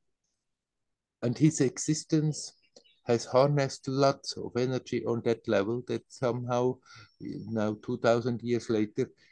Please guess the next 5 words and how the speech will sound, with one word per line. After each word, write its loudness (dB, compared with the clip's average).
Christian-, -2
Christianity 0
is -6
still -2
existing, 2